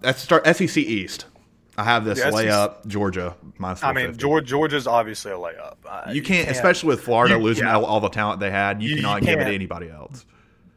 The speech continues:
Speaker 2: You can't give it to anybody else. I think the exact, here's exactly how the S E C East will lay out this year. Georgia will either,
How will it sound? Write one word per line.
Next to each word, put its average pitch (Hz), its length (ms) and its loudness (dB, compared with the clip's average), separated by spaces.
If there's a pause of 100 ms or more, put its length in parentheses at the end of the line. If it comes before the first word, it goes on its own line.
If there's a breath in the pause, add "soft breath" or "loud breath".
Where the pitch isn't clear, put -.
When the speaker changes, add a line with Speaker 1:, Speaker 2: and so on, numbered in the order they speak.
(160 soft breath)
Speaker 2:
You 151 140 -6
can't 156 180 -2
give 131 140 -2
it - 40 -20
to 127 60 -14
anybody 101 200 -2
else. 92 140 -4
I 131 120 2
think 156 480 -2
the 127 120 0
exact, 123 760 -2 (640 soft breath)
here's 170 240 2
exactly 139 360 0
how 123 60 4
the 110 120 -4
S 107 180 -4
E - 20 -16
C 110 160 -12
East 101 220 -14
will 101 60 -12
lay 90 100 -6
out 90 160 -10
this - 180 -18
year. - 220 -20
Georgia 135 600 -4 (500 soft breath)
will 117 80 0
either, 117 420 -2